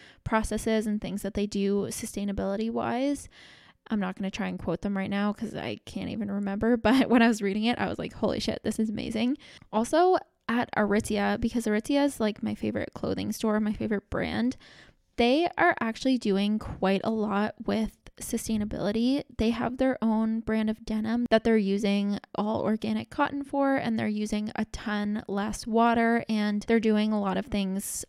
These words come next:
with their <laughs> own brands sustainability wise. And they're also sourcing some fibers that are made of wood, and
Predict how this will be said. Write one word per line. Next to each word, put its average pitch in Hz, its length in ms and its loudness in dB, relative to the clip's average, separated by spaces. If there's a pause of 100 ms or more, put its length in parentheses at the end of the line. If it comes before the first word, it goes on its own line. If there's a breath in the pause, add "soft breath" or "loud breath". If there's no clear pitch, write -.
(140)
with 220 140 0
their 214 180 4
<laughs> - 40 8
own 262 320 8
brands 214 640 2
sustainability 226 800 -2
wise. 269 360 4
And 247 140 2
they're 240 200 0
also 226 320 -2
sourcing 214 840 -4 (160)
some 214 260 -2
fibers 208 640 -2
that 208 140 0
are 208 140 0
made 214 380 -2
of 220 300 -4
wood, 277 560 2
and 220 400 -2